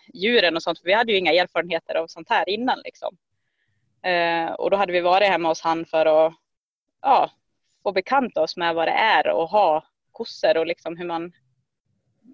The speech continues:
behandlar dem och hur man bemöter dem, liksom. Eh, och han kände någon som skulle göra sig av med ett par kor.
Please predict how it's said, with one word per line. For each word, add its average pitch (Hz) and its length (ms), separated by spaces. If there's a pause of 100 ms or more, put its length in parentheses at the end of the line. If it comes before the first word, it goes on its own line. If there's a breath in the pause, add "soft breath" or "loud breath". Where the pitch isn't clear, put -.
(680)
behandlar 202 480
dem 170 200
och 170 60
hur 180 80
man 175 140
bemöter 190 480
dem, - 180
liksom. - 320 (1160 soft breath)
Eh, 175 500
och 196 360
han 220 200
kände 190 320
någon 180 220
som 170 240
skulle 180 220
göra 180 140
sig 262 120
av 214 180
med 160 380
ett - 120
par 165 100
kor. - 320